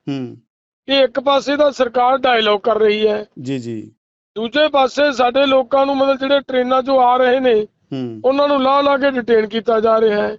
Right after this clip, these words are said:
Speaker 1: ਹੂੰ, ਹੂੰ।
Speaker 2: ਫਿਰ ਇਹ ਕਿਹੜਾ ਤਰੀਕਾ ਹੋਇਆ ਜੀ?
Speaker 1: ਜੀ।
Speaker 2: ਇਹ ਕੋਈ, ਇਹ ਕੋਈ ਡੈਮੋਕ੍ਰੇਟੀ ਹੈ, ਕਿ ਡੈਮੋਕ੍ਰੈਟਿਕ ਤਰੀਕਾ ਹੈ?
Speaker 1: ਹੂੰ, ਹੂੰ, ਹੂੰ।
Speaker 2: ਸੋ ਇਹ ਜਿਹੜੀ ਗੱਲ ਹੈ, ਇਹ ਮ-, ਇਹ ਮਤਲਬ ਮੰਦਭਾਗੀ ਤੇ ਸ਼ਰਮਨਾਕ ਹੈ ਕਿ ਸਰਕਾਰ ਜੇਕਰ ਸਾਡੇ ਨਾਲ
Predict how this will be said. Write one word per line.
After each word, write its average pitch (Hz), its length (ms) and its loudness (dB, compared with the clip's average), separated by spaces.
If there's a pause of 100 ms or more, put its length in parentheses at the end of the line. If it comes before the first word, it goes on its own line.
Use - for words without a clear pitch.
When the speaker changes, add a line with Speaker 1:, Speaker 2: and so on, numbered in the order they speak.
(100)
Speaker 1:
ਹੂੰ, 131 240 -6
ਹੂੰ। 107 320 -12 (120)
Speaker 2:
ਫਿਰ 247 180 0
ਇਹ 269 100 2
ਕਿਹੜਾ 269 280 0
ਤਰੀਕਾ 247 420 0
ਹੋਇਆ 220 260 2
ਜੀ? 214 260 -10 (540)
Speaker 1:
ਜੀ। 117 340 -10 (200)
Speaker 2:
ਇਹ 269 140 2
ਕੋਈ, 277 240 -2 (300)
ਇਹ 254 120 -2
ਕੋਈ 294 140 -2
ਡੈਮੋਕ੍ਰੇਟੀ 208 760 -2
ਹੈ, 262 220 2
ਕਿ 226 100 -6
ਡੈਮੋਕ੍ਰੈਟਿਕ 226 600 -2
ਤਰੀਕਾ 269 420 -2
ਹੈ? 269 100 -8 (260)
Speaker 1:
ਹੂੰ, 131 180 -8
ਹੂੰ, 117 220 -10
ਹੂੰ। 98 200 -18 (200)
Speaker 2:
ਸੋ 294 400 -2 (100)
ਇਹ 285 280 0
ਜਿਹੜੀ 294 280 -2
ਗੱਲ 233 280 0
ਹੈ, 151 220 -2 (540)
ਇਹ 285 220 0
ਮ-, 240 360 -4
ਇਹ 240 60 2
ਮਤਲਬ 240 280 -2
ਮੰਦਭਾਗੀ 247 840 -2
ਤੇ 262 500 -2 (240)
ਸ਼ਰਮਨਾਕ 254 720 -2
ਹੈ 240 140 2
ਕਿ 262 200 -4
ਸਰਕਾਰ 240 460 0 (220)
ਜੇਕਰ 247 360 -2
ਸਾਡੇ 220 240 -4
ਨਾਲ 220 320 0